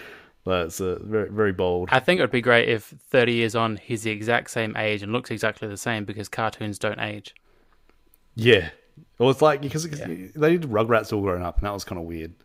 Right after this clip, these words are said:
Speaker 1: I didn't like that. Um,
Speaker 2: Yeah, not a fan.
Speaker 1: so Doug Hutchinson, um, he, he was married a couple times, and then he, uh, <laughs> he found a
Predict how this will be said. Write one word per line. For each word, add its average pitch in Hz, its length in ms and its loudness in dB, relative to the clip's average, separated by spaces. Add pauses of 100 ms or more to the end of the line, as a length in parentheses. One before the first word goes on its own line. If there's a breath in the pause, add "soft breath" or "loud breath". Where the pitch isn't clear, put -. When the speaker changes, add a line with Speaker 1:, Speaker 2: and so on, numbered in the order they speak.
(120)
Speaker 1:
I 107 40 -14
didn't 107 140 -10
like 87 140 -12
that. 85 140 -12 (760 loud breath)
Um, 123 200 6
Speaker 2:
Yeah, 107 80 -4
not 104 140 -6
a - 20 -14
fan. 98 260 -14 (320)
Speaker 1:
so 170 140 6
Doug 220 240 10
Hutchinson, 101 560 0 (1300)
um, 127 440 6
he, 202 840 -2 (800 soft breath)
he 160 140 4
was 165 120 8
married 160 180 4
a 147 40 0
couple 139 160 -2
times, 175 640 -2
and 127 180 0
then 131 220 2
he, 127 720 -2
uh, 117 440 2
<laughs> - 40 -8 (1160 loud breath)
he 127 160 0
found 139 400 0
a 107 640 0